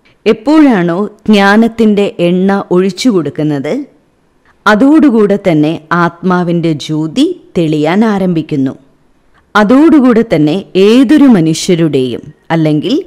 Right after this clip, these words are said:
ഏത് വ്യക്തികളുടെയും ജീവിതത്തിലെ അജ്ഞാനമാകുന്ന ഇരുട്ട് നീങ്ങിത്തുടങ്ങുന്നു. പരമാത്മാവ് വന്നുകൊണ്ട് ഇതാണ് ചെയ്യുന്നത്,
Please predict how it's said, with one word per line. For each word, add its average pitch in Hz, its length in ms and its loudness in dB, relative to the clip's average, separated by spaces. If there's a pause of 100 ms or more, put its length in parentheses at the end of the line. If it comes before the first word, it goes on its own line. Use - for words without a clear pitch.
(320)
ഏത് 220 380 4
വ്യക്തികളുടെയും 175 920 0 (180)
ജീവിതത്തിലെ 151 840 -2 (460)
അജ്ഞാനമാകുന്ന 190 1080 2 (140)
ഇരുട്ട് 160 460 -2 (280)
നീങ്ങിത്തുടങ്ങുന്നു. 151 960 0 (800)
പരമാത്മാവ് 185 760 2
വന്നുകൊണ്ട് 170 580 0 (300)
ഇതാണ് 185 460 2
ചെയ്യുന്നത്, 151 600 -2